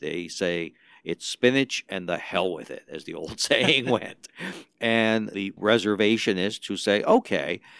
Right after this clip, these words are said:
if you do this and we don't have to go to war over Northern Ireland or Trieste or whatever, and we can, you know, keep our constitutional safeguards, the Senate will declare war, et cetera, et cetera, et cetera. Fine, we can go in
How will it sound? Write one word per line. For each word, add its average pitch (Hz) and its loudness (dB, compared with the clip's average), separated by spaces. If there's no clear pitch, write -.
if 127 2
you 170 0
do 139 6
this 110 6
and 90 -2
we 85 -6
don't 113 4
have 123 4
to 110 -6
go 101 2
to 98 0
war 87 0
over 82 -4
Northern 85 -4
Ireland 82 -4
or 73 -8
Trieste 82 -6
or 85 -8
whatever, 80 -8
and 85 -10
we 90 -2
can, 85 -6
you 87 -4
know, 76 -4
keep - 0
our 98 4
constitutional 90 -4
safeguards, 82 0
the 85 -6
Senate 92 0
will 85 -6
declare 85 0
war, 78 -2
et 76 -10
cetera, 73 -4
et 69 -8
cetera, 71 -6
et 71 -10
cetera. 67 -8
Fine, 80 -6
we 80 -16
can 80 -16
go 78 -10
in 76 -12